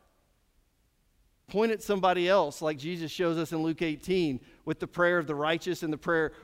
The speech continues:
the prayer of the righteous and the Pharisee and the prayer of the unrighteous. You remember that story where the prayer of the righteous man says what? Or actually wasn't righteous, he's a Pharisee. But what did he say? He goes, "Oh Lord, thank God that I am not like that person over there."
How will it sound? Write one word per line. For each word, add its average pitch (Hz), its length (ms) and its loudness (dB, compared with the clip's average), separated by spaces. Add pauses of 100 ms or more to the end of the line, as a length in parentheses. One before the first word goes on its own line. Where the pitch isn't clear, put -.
(120)
the 165 80 -10
prayer 196 160 2
of 165 60 4
the 151 80 2
righteous 160 360 0
and 151 80 -4
the 139 60 -6
Pharisee 170 380 -2
and 151 80 -2
the 143 40 -6
prayer 165 180 0
of 147 60 0
the 143 100 -4
unrighteous. 143 520 -2
You 151 80 -6
remember 151 220 -2
that 147 180 0
story 180 400 -4 (220)
where 143 80 -4
the 131 80 -8
prayer 190 200 2
of 170 60 4
the 156 80 0
righteous 165 340 0
man 143 240 0
says 139 240 -2
what? 139 400 2 (240)
Or 151 160 0 (120)
actually 135 320 -4
wasn't 131 200 -6
righteous, 131 300 -6
he's 151 140 -12
a 170 40 -20
Pharisee. 160 440 -4 (200)
But 226 120 -2
what 269 80 -2
did 247 80 -4
he 226 80 -6
say? 202 340 4 (200)
He 254 100 -2
goes, 240 260 6
"Oh 285 360 6
Lord, 262 440 4
thank 247 260 4
God 220 360 6
that 214 80 4
I 220 160 6
am 151 120 0
not 190 300 6
like 208 540 4 (1500)
that 139 220 -6
person 160 300 -4
over 139 160 -4
there." 123 240 -10